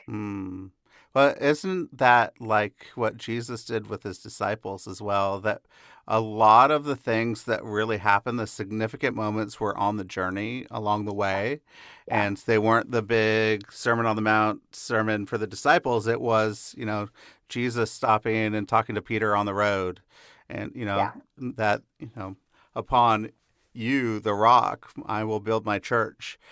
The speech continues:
Speaker 1: And
Speaker 2: Yeah.
Speaker 1: these significant things happen along the way, and they caught who Jesus was. So
Speaker 2: Yeah.
Speaker 1: how do we live our life and orient our life in a way that we can have the, have people catch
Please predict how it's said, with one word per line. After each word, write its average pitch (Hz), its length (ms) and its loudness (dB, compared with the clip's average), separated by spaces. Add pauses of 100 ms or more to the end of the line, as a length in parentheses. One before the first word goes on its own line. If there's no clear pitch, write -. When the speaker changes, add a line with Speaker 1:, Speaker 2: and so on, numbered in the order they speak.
(240)
Speaker 1:
And 123 200 2
Speaker 2:
Yeah. 131 140 -2
Speaker 1:
these 127 240 0
significant 131 880 -2
things 104 300 -4
happen 104 280 -4
along 101 340 -2
the 95 80 -6
way, 104 420 -2
and 101 240 -8 (160)
they 123 280 0
caught 127 500 8 (640)
who 127 200 -2
Jesus 107 540 -6
was. 104 680 0 (500)
So - 140 2
Speaker 2:
Yeah. 117 40 8
Speaker 1:
how 143 160 6
do 202 80 6
we 170 160 6 (200)
live 135 420 4
our 123 180 8
life 110 380 4
and 110 140 0
orient 147 480 6
our 117 120 6
life 113 340 6
in 113 60 0
a 107 60 0
way 98 540 0
that 110 260 0
we 120 180 -4
can 117 480 -2 (380)
have 139 420 4
the, 117 300 -4 (400)
have 131 360 4
people 110 640 0
catch - 760 -2